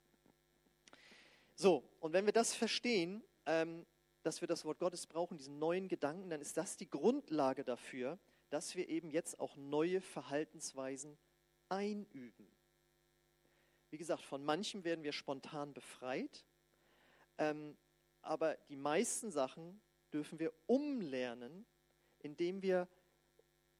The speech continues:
daran glauben und darauf sehen, was Gott für uns am Kreuz getan hat durch Jesus und dass wir das Schlechte auch immer wieder ans Kreuz bringen und einfach daran glauben, dass wir ein neues Leben in uns haben. In Epheser vier, Vers vierundzwanzig steht,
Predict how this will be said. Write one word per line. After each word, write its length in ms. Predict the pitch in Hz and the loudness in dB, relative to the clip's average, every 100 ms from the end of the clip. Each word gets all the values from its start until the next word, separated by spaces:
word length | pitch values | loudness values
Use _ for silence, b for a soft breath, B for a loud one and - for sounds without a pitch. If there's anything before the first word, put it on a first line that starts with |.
| _ _ _ _ - | _ _ _ _ -2
daran 320 | 151 156 156 | 0 0 -2
glauben 500 | 151 165 196 226 156 | 0 2 2 0 -4
und 80 | 135 | -8
darauf 300 | 127 135 - | -6 -6 -8
sehen, 480 | - 175 185 143 123 | -8 -6 -4 -6 -8
was 240 | 127 - | -10 -6
Gott 180 | 156 - | -4 -4
für 160 | - | -8
uns 240 | - 147 - | -10 -10 -10
am 140 | 139 | -12
Kreuz 340 | - 143 143 - | -8 -8 -6 -8
getan 380 | 143 - 156 | -12 -12 -10
hat 120 | 185 180 | -8 -8
durch 200 | 175 - | -10 -10
Jesus 520 | 175 190 220 - - _ B B | -10 -10 -10 -12 -16 _ B B
und 160 | B 143 | B -6
dass 180 | 160 - | -6 -6
wir 80 | 160 | -6
das 180 | 143 | -4
Schlechte 540 | - - 180 - - - | -6 -2 -2 0 -2 -4
auch 100 | - | -6
immer 220 | 156 156 | -6 -6
wieder 140 | 151 | -4
ans 180 | 127 - | -6 -8
Kreuz 400 | - - 139 - | -8 -4 -2 -4
bringen 300 | - 185 185 | -4 -4 -4
und 120 | 127 | -6
einfach 280 | 107 131 135 | -8 -10 -10
daran 280 | 143 127 127 | -10 -8 -8
glauben, 540 | 143 147 190 214 135 | -2 2 4 4 0
dass 240 | 120 127 - | -6 -8 -6
wir 80 | - | -6
ein 160 | 131 | -6
neues 340 | 131 131 127 - | -4 -4 -4 -6
Leben 240 | 135 131 | -6 -6
in 140 | 143 | -6
uns 180 | 151 127 | -6 -6
haben. 220 | 127 120 | -10 -10
In 100 | 123 - | -10 -8
Epheser 420 | - 175 156 151 | -6 -4 -2 -2
vier, 240 | - 180 | -2 -6
Vers 240 | - 160 - | -4 -4 -4
vierundzwanzig 640 | 151 147 156 180 185 - | -8 -6 -8 -8 -10 -10
steht, 260 | - 170 | -4 -4